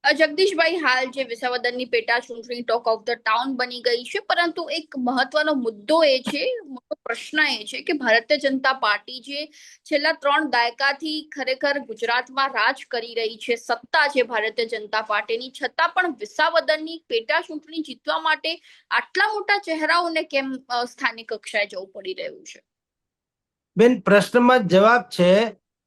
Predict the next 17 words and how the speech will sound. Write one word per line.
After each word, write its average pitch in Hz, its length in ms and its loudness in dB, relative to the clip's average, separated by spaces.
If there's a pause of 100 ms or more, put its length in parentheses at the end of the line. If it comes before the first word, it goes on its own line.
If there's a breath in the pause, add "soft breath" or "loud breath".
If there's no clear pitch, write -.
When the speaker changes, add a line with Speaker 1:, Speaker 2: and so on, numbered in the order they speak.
Speaker 2:
કે 214 120 0
કોન્ફિડન્સ 190 680 0
નથી. 160 420 -4 (1120)
Speaker 1:
જી. 233 220 -2
Speaker 2:
ન-, 160 280 -4
અને, 220 380 2 (100)
અને 214 260 2
ઈ 220 200 0
એટલા 202 260 -2
માટે 190 340 -2
છે 214 360 -4 (480)
કે, - 160 -16 (400)
કે 226 60 0
તમે 214 320 2
જો 240 160 2
ખરેખર 226 440 0
કોઈ 247 300 2